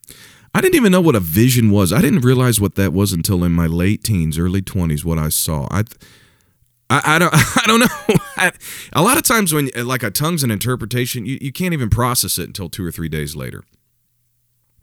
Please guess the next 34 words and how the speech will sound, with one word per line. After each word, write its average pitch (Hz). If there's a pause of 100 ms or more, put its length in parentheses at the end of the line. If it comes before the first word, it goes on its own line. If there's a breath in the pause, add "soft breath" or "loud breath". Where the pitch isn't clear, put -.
(100)
A 131
lot 165
of 165
times, 175
even 170
a 151
sermon 175
preached, 95
you 117
don't 127
even 104
process -
it 78 (320 loud breath)
sometimes 107
until 95
a 87
few 104
days 92
or 82
weeks 92
or 87
months 95
or 90
years 131
even 95
later 87
what 85
was -
preached. -
A 135
lot 208
of 156
reading, 214 (320 loud breath)
th-, -